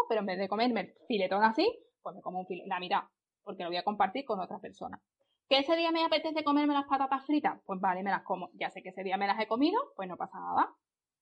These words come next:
Aunque no me las voy a pedir todos los días, ¿no? Pero, o lo que tú dices, "Oye, mm, ¿traes salsa? Sí, ¿me la puedes poner aparte? Para que yo me eche la que yo quiera". Y hay veces que la salsa es como de,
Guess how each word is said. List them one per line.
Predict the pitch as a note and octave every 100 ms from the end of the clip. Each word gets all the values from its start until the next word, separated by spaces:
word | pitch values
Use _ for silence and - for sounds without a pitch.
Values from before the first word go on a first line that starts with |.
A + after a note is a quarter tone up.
| - - -
Aunque | A3+ G#3+
no |
me | G#3+
las | F#3
voy | G#3+
a |
pedir | G3 G3+
todos | A#3+ A3+
los | G3+ E3
días, | F#3+ F3
¿no? | A#3 G4+ - _ _ -
Pero, | A3 F#3 - - -
o | A#3+
lo | G3
que | F#3
tú | F3+
dices, | F3 E3+ E3+ -
"Oye, | A#3 A#3+ F3 - _
mm, | A3+ G#3+ G3 F#3+ F#3+ F#3+
¿traes | A#3 B3 B3+
salsa? | D4 D4+ G4 F#4
Sí, | A#3
¿me | G#3
la | F#3
puedes | G3 G#3
poner | G#3+ A#3+ G3+
aparte? | F#3 G#3+ B3+ A4 - _ _ _ _ _
Para | - A3
que | G#3
yo | G#3+
me | A#3
eche | A#3+
la | A#3+
que | A3+
yo | G#3
quiera". | G#3 A3 E4+ - - _ _ _ _ _ - - - - - - -
Y | F3+
hay |
veces | F3+ G3 A#3
que | A#3+
la | G3
salsa | G3 G3 A3+
es | A3+
como | A#3 G#3
de, | F#3+ F#3+ F#3